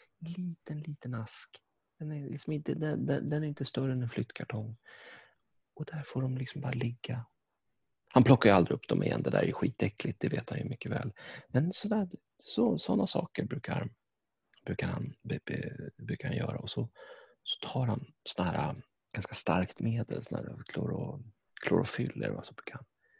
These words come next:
ta det på en trasa och så luktar han ganska, ganska länge på den sådär. Ehm, det, det här är ju något han gärna delar med sig av och, och,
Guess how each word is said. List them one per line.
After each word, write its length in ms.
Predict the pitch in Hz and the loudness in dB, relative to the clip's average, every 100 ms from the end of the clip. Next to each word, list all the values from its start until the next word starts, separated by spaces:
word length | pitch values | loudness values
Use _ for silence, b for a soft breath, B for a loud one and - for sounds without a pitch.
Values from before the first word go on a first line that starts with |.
| b b b b _ _ _ - | b b b b _ _ _ -2
ta 140 | - | 2
det 60 | - | 2
på 100 | - | 0
en 40 | - | 2
trasa 360 | - - - | 4 4 0
och 60 | - | -10
så 100 | - _ B B B B - | -12 _ B B B B -4
luktar 340 | - - - | 0 0 -2
han 100 | - | -6
ganska, 280 | - - - | -4 -6 -6
ganska 320 | - - - | -8 -6 0
länge 420 | 65 85 82 65 - | 4 6 6 4 0
på 240 | - - | -4 -6
den 100 | 60 | -2
sådär. 580 | - - - - - - | -4 -4 -16 -18 -6 -4
Ehm, 360 | - - 117 113 - _ _ _ - - _ _ _ _ _ - - - | -4 -6 -8 -12 -18 _ _ _ -20 -20 _ _ _ _ _ -20 -20 -20
det, 600 | 98 90 87 87 85 - - | 0 2 4 2 0 -2 -2
det 60 | |
här 120 | 90 | 6
är 60 | 92 | 10
ju 80 | 90 | 10
något 180 | 85 - | 6 2
han 120 | 76 | 2
gärna 280 | 82 85 90 | 2 2 0
delar 240 | - 73 | 0 0
med 240 | 78 85 - | 0 0 0
sig 160 | - | 0
av 220 | - 50 - | 0 -2 -6
och, 300 | - - 78 | -12 -8 -6
och, 240 | - | -6